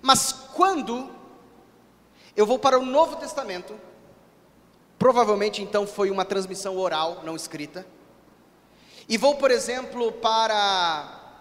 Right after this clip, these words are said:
Apocalipse, por exemplo, deixa eu pegar aqui pra você,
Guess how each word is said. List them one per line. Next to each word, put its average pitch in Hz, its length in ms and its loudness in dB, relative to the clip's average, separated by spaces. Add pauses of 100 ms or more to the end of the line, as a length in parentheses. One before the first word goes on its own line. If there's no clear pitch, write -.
(1400)
Apocalipse, 208 760 -4 (1000)
por 175 120 -4
exemplo, 165 420 -6
deixa - 140 -12
eu 160 40 -14
pegar 151 220 -2
aqui 147 100 -14
pra 147 160 -8
você, 170 360 -8